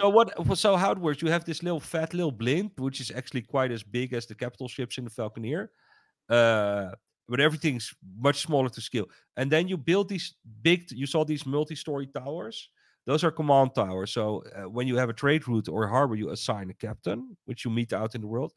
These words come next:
But these command towers, you assign cap-, uh, commanders. Uh, and once they do, they'll turn it into their headquarters.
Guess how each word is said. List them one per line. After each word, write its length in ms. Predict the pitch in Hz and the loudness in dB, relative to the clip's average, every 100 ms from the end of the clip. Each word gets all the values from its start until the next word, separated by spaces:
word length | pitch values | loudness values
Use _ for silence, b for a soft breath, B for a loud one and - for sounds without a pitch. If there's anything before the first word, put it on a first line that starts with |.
| b b - | b b -8
But 100 | 110 | -4
these 140 | 131 | -4
command 340 | - 131 151 160 | -2 2 2 2
towers, 360 | 135 127 123 | 0 0 0
you 160 | 123 104 - | -4 -8 -8
assign 440 | 113 - 120 117 113 | -6 -2 -2 -2 -4
cap-, 300 | - 131 - - | -2 0 -2 -4
uh, 140 | 113 | -2
commanders. 760 | 110 123 127 135 95 127 175 - _ _ _ _ - | -2 2 4 4 2 -2 -4 -10 _ _ _ _ 2
Uh, 220 | 120 113 - | 6 6 4
and 120 | 131 | 4
once 200 | 165 175 | 4 4
they 80 | 160 | 0
do, 160 | 156 | 0
they'll 200 | 143 135 | 2 0
turn 300 | 139 185 196 | 0 -2 -2
it 140 | 180 - | -2 -4
into 340 | 156 147 151 | -6 -2 -2
their 220 | 135 120 | 0 0
headquarters. 880 | 113 147 - 139 107 98 147 - - | 2 2 2 2 2 4 0 -2 -10